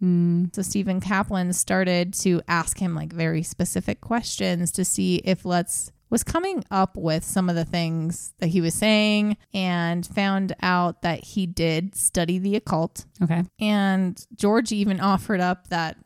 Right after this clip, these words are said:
Speaker 2: "Yeah, and there's demons here." And Kaplan's like,
Speaker 1: Uh.
Speaker 2: "How do you know that you have demons?" 'Cause it's a very specific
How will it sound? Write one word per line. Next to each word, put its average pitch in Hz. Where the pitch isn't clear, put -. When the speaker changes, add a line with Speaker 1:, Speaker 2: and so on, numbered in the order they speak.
Speaker 2:
"Yeah, 254
and 190
there's 185
demons 208
here." 165
And 190
Kaplan's 180
like, 170
Speaker 1:
Uh. 160
Speaker 2:
"How 208
do 240
you 247
know 208
that 190
you 190
have 175
demons?" 156
'Cause 185
it's 196
a 190
very 190
specific -